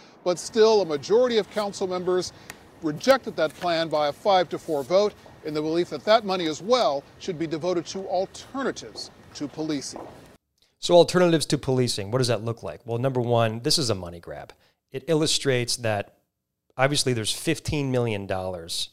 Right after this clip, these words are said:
Speaker 2: available because of salary savings, 'cause we've lost three hundred cops, people gone, thanks to the council. So that's a pile of money that the council wants their hands on, and so does the mayor's office. So it illustrates that City Hall is divided.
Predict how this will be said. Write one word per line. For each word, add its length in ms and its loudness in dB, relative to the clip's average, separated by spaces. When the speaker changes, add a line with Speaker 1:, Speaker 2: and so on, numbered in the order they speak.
Speaker 2:
available 640 -6
because 340 -8
of 140 -6
salary 540 2
savings, 520 0
'cause 160 -8
we've 200 -12
lost 260 -6
three 140 -6
hundred 260 -10
cops, 300 -10
people 240 -8
gone, 320 -6
thanks 200 -8
to 60 -14
the 80 -12
council. 460 -10
So 500 4
that's 220 2
a 40 -2
pile 380 2
of 60 -2
money 340 -2
that 180 -6
the 80 -10
council 400 -6
wants 220 -10
their 120 -12
hands 360 -6
on, 280 -14
and 100 -6
so 160 2
does 160 -2
the 80 -10
mayor's 380 -8
office. 460 -8
So 160 2
it 100 2
illustrates 440 2
that 100 -6
City 300 2
Hall 200 4
is 80 -2
divided. 520 -6